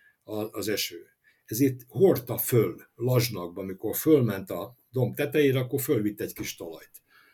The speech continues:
Í-, így csinálták az emberek. A tatai öreg tavat annak idején időnként bevetették gabonával,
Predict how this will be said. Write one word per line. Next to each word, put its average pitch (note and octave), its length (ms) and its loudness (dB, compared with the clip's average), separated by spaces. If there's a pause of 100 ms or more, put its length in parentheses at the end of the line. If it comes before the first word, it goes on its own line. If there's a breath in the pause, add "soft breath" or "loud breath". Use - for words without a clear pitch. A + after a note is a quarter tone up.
(420 soft breath)
Í-, F3+ 260 -2
így E3+ 80 6
csinálták A#2 500 2
az A2+ 120 -2
emberek. G2 500 -8 (260 soft breath)
A - 100 -12
tatai C#3+ 600 4 (200)
öreg C3+ 360 2
tavat A#2 360 -2
annak A2+ 320 -4
idején C3+ 480 0
időnként C#3 480 2
bevetették G#2+ 680 0
gabonával, A2+ 840 -4